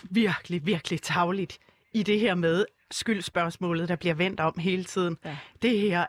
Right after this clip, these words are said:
Speaker 1: at man skal gå og skamme sig sådan. Øhm, så jeg synes jo også bare, at det beviser, hvor vigtigt det er, at det ikke er den enkelte eller en stemme, der, der, øh, siger fra, men at, øh, at det nu efterhånden er et helt korværk. Øh, fordi det er et reality-check at finde ud af,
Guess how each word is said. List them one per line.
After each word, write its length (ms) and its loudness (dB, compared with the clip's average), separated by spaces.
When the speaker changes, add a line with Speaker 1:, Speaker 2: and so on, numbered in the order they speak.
Speaker 1:
at 160 -10
man 160 0
skal 160 -8
gå 200 0
og 80 0
skamme 400 -2
sig 180 -6
sådan. 380 -4
Øhm, 380 0
så 140 0
jeg 180 4
synes 300 2
jo 180 2
også 140 -2
bare, 320 -4
at 160 -8
det 200 2
beviser, 480 0
hvor 120 2
vigtigt 480 -4
det 120 2
er, 240 0
at 240 -2
det 80 0
ikke 240 2
er 80 2
den 200 0
enkelte 420 -2
eller 240 0
en 200 4
stemme, 380 2
der, 220 0
der, 280 0
øh, 140 -4
siger 220 0
fra, 300 -2
men 220 2
at, 220 -2
øh, 260 -4
at 140 -6
det 80 -2
nu 140 2
efterhånden 420 0
er 60 -2
et 60 -4
helt 220 -2
korværk. 560 0
Øh, 240 2
fordi 320 0
det 180 2
er 80 2
et 140 0
reality-check 760 0
at 80 -4
finde 200 -2
ud 80 0
af, 180 0